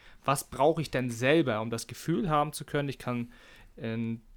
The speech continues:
dem Job jetzt hier, ähm, persönliche Bestleistung erzielen. Das heißt, erkenn dich selber, das ist ganz, ganz wichtig als ersten Schritt. Wer bist du eigentlich, was brauchst du?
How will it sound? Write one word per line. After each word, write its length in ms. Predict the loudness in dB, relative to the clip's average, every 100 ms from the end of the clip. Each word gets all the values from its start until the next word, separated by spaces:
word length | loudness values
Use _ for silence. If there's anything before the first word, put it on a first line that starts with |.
| -8
dem 300 | -4 -2 0
Job 280 | 2 0 2
jetzt 220 | -2 -2
hier, 480 | -4 -2 -2 -4 -6
ähm, 180 | -4 -4
persönliche 420 | -4 -2 -2 -2
Bestleistung 680 | -4 -4 -4 -4 -4 -6 -10
erzielen. 560 | -10 -8 -4 -4 -4 -10 -16 -20 -20 -20
Das 180 | -12 0
heißt, 320 | 2 2 0 -10
erkenn 320 | -8 -2 0 0
dich 120 | 0
selber, 500 | 2 4 2 0 -4 -12 -20 -6
das 240 | -2 0 -2
ist 100 | -2
ganz, 220 | -2 0
ganz 180 | -2 0
wichtig 260 | -2 -2 -4
als 120 | -2
ersten 380 | -2 -2 -4 -6
Schritt. 340 | -4 -4 -6 _ _ -20 -20 -20 _ _ -8
Wer 160 | -4 -2
bist 220 | -2 -2
du 60 |
eigentlich, 220 | -2 -2 -6
was 100 | -6
brauchst 360 | -4 -4 -4
du? 160 | -6